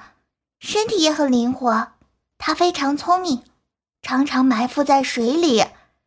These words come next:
只露出眼睛和鼻子，等着猎物自投罗网。鳄鱼也会流泪，不过它只是在往外排出体内多余的盐分，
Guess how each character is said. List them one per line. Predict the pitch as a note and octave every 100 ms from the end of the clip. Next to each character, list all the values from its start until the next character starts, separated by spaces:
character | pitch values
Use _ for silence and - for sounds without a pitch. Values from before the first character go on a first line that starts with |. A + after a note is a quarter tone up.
| _ _ _
只 | - C4
露 | C4+ C4+
出 | C4+ C#4+ C#4+
眼 | C#4 A#3+ G#3 F#3+
睛 | C4 D4
和 | - C4+
鼻 | A3+ G#3 C4
子， | D4+ F4+ C4+ - _ _ _ _ _
等 | A3+ G3+
着 | A3
猎 | C#4 B3+
物 | A#3 A3+
自 | A#3 G4
投 | F4 C4+
罗 | C4 A#3+
网。 | C#4+ G3 - - _ _ _ _ _ _ _ _ -
鳄 | G4+
鱼 | F#4
也 | F#4+ E4+
会 | B3+ D4+ D4
流 | B3 A3+
泪， | B3 C4 A#3+ B3+ _ _ _ _
不 | A3+
过 | A3+ B3
它 | A#3+ C4+
只 | C#4 A#3+
是 | G#3+ A#3+ A#3+ - _
在 | D4 C4+
往 | A3 G3+ C4
外 | C4+ B3 A#3+
排 | - A3+ C4+
出 | - F4
体 | F4 G#3
内 | A#3 B3
多 | F#4+ G#4
余 | D#4 C#4
的 |
盐 | C4+ A#3 G#3+ A#3+
分， | - B3+